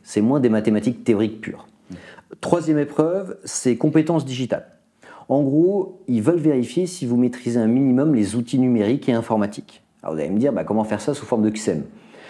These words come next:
Eh ben, on peut vous demander, euh, connaissez-vous la définition d'un pare-feu ? Connaissez-vous, euh, qu'est-ce que l'historique, euh, sur un navigateur in-, internet ?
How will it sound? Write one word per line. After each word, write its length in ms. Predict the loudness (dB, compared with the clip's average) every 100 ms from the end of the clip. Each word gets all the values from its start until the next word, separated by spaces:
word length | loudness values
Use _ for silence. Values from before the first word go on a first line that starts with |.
| -6
Eh 60 | 0
ben, 140 | 0
on 80 | 2
peut 100 | 0
vous 140 | 2
demander, 500 | 2 2 4 4 4 2
euh, 680 | 0 0 0 0 0 0 0
connaissez-vous 520 | 0 0 2 2 2
la 100 | 2
définition 500 | 0 0 -2 -2 0
d'un 120 | 0
pare-feu ? 340 | -2 -4 -8 -12 -16 _ _ -20 -20 -20 _
Connaissez-vous, 800 | 0 2 2 2 0 2 2 4
euh, 200 | 2 2
qu'est-ce 220 | 0 2
que 120 | 2
l'historique, 680 | 2 0 -2 0 0 2 0
euh, 80 |
sur 160 | 0 -2
un 40 |
navigateur 540 | -2 -2 0 0 0 -2
in-, 160 | -4 -6
internet ? 460 | -4 0 0 -2 -8